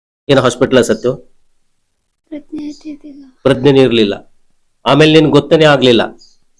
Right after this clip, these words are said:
Speaker 1: ಹೌದಾ? ಹ. ಈಗ ಒಪ್ಕೊಳ್ಳೋಣ. ನಿನ್ ಪಾಪ ಅಕಸ್ಮಾತ್ ಆಗಿ ನೀನ್ ಅವಾಗ ಯಾರನ್ನೂ ಪ್ರೇಮ ಮಾಡ್ತಿದ್ದೇನು?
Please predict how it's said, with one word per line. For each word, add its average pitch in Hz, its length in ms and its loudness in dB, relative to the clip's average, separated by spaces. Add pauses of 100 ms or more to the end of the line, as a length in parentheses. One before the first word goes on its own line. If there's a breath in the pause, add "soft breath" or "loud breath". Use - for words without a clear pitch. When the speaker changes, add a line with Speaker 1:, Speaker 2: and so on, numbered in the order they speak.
(420)
Speaker 1:
ಹೌದಾ? 165 200 4 (1000)
ಹ. 92 80 -6 (1700)
ಈಗ 127 140 -4 (800)
ಒಪ್ಕೊಳ್ಳೋಣ. 156 440 2 (1120 soft breath)
ನಿನ್ 123 200 -6
ಪಾಪ 127 240 0
ಅಕಸ್ಮಾತ್ 123 580 -4
ಆಗಿ 117 300 0 (500)
ನೀನ್ 147 140 4
ಅವಾಗ 147 180 4
ಯಾರನ್ನೂ 147 360 4
ಪ್ರೇಮ 160 300 4
ಮಾಡ್ತಿದ್ದೇನು? 156 480 2